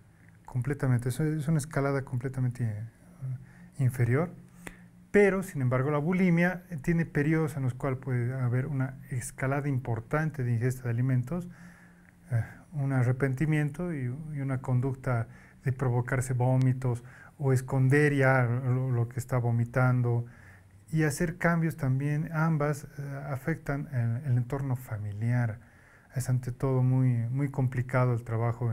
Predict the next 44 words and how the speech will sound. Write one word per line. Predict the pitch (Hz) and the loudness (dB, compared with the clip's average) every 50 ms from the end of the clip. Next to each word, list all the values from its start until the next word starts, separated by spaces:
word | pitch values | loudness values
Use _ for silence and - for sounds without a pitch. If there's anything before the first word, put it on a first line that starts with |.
| 110 110 - | -2 -6 -8
que | - 110 | -10 -8
se | 113 117 | -8 -6
tiene | - - 123 123 117 | -4 -2 0 0 0
que | - - 113 | -2 -4 -8
pro-, | - - 120 120 123 135 131 | -6 -4 -6 -4 -4 -4 -4
eh, | 120 113 107 110 - - - - - - | -6 -6 -6 -8 -12 -18 -20 -20 -14 -6
que | - 120 | -6 -4
se | - 127 | -4 -2
tiene | 127 147 139 131 | -2 -2 -2 0
que | - 123 | 0 0
llevar | 120 123 123 | 2 0 0
con | - - 120 | -2 -4 -6
este | 113 - 123 | -6 -6 -6
tipo | - 135 - - | -8 -6 -6 -6
de | 131 | -6
pacientes, | - 139 135 - 151 147 143 139 175 175 175 - - - - - - - | -4 -4 -4 -4 -4 -4 -4 -4 -6 -6 -8 -10 -20 -20 -20 -20 -14 -6
por | - 143 | -2 -2
lo | 131 131 | 0 0
tanto | 139 143 131 135 127 | 0 0 -2 -2 -4
tiene | - 143 139 131 | -4 -6 -6 -8
que | - | -8
ser | - 147 135 | -8 -4 -2
multidisciplinario, | 131 127 120 120 - 120 - 120 113 - 120 - - 151 170 214 233 214 175 143 | 0 0 0 0 -2 -4 -4 -4 -6 -6 -8 -6 -4 -2 -2 0 0 0 -2 -2
no | 143 143 | -2 -4
solamente | 135 - 147 139 135 139 139 131 127 127 | -4 -2 -2 -2 -2 -2 -4 -4 -4 -2
a | 117 117 | -2 0
nivel | 117 117 123 123 120 | 0 0 0 0 0
de | 117 | 0
nutrición, | 113 113 - 123 123 - - 185 190 190 175 - - - - - - | -2 -2 -4 -4 -4 -2 -2 -2 -2 -2 -4 -8 -14 -20 -20 -14 -4
también | - 139 135 139 139 135 | -2 0 2 2 0 0
tiene | - 139 139 131 | -2 -2 -2 -2
que | 135 - 131 | 0 0 2
haber | 123 131 131 | 2 4 2
un | 139 131 | 2 2
apoyo | 123 120 127 139 127 123 | 0 0 0 0 0 0
psicológico | 117 - 127 131 - 156 165 170 151 127 156 - - 160 160 156 - - - - - - | 0 -2 -6 -4 -2 0 0 0 0 0 -2 -4 -4 -4 -6 -6 -6 -12 -20 -16 -6 -2
e | 156 147 | 0 2
incluso | 151 143 143 - 160 147 - 160 | 2 0 0 0 -2 -2 -2 -4
también | - - 135 131 131 131 139 143 135 127 | -4 -2 0 2 2 2 2 0 -2 -2
tiene | - 135 131 131 131 | -4 -2 -2 -2 -2
que | 131 131 | -2 -2
haber | 117 123 131 127 | 0 0 2 2
un | 127 123 120 | 2 0 0
apoyo, | 113 120 - 135 127 127 127 131 131 | -2 -2 -2 0 2 4 4 4 2